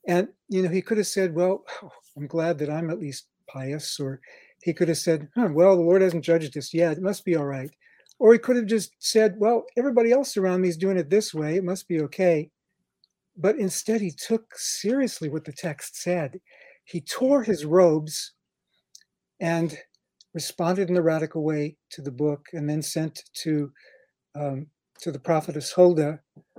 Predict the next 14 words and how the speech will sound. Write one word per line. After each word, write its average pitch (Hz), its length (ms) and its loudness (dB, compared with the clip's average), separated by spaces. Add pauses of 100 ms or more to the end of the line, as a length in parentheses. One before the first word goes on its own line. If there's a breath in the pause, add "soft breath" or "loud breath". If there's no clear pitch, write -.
(340)
uh, 147 200 -8
same 165 320 0
way 160 180 4
that 151 260 -2
Hezekiah 160 640 -2
a 170 40 -6
century 151 420 -6
before 156 360 -2
had 135 100 -2
sent 151 160 -8
to 160 60 -6
the 139 60 -8
prophet 147 360 -4
Isaiah, 139 520 2